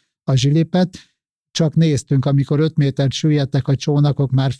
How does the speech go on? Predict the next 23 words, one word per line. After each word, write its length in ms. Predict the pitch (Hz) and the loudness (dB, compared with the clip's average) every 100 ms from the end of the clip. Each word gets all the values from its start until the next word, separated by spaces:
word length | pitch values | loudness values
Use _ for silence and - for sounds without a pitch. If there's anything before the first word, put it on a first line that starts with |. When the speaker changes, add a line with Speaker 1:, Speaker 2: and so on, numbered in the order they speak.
| 156 | 0
Speaker 1:
fényképezgettünk 920 | 139 117 127 147 131 143 135 - 131 | 0 0 0 0 0 0 -2 -2 0
össze-vissza, 680 | 143 - 135 131 147 - 143 | -2 -2 -2 0 -2 -2 -4
aztán 380 | 165 - 147 135 | -2 -2 0 0
a 60 | |
végén 420 | 127 156 147 165 170 | 0 0 0 0 0
olyan 300 | 185 147 131 | 0 2 2
érzés 440 | 139 135 131 131 - | 2 0 0 -2 0
volt, 220 | 143 139 | 0 2
mintha 300 | 147 131 147 | 0 0 -4
egy 120 | 151 | -4
tíz 300 | - 156 127 | -2 0 2
emeletes 600 | 127 127 131 131 135 - | 2 2 0 0 -4 -2
épület 440 | 143 - 135 135 | -4 0 0 0
tetejére 600 | 131 139 - 131 131 131 | -2 -6 -2 0 0 0
néznél 480 | 131 135 131 131 135 | 0 2 2 0 2
vissza, 360 | 135 147 - 147 | 0 -2 -4 -4
de 280 | 151 147 151 | -2 -2 -2
valóban 460 | 147 131 127 135 | 0 0 -2 0
nem 160 | 143 139 | 2 2
tudom 280 | 139 123 127 | 0 0 -2
a 80 | |
pontos 580 | 127 139 131 139 127 - - | -2 -2 -2 0 -4 -4 -2
méreteket, 800 | 139 143 151 151 160 170 160 | 0 2 0 -2 -2 0 -2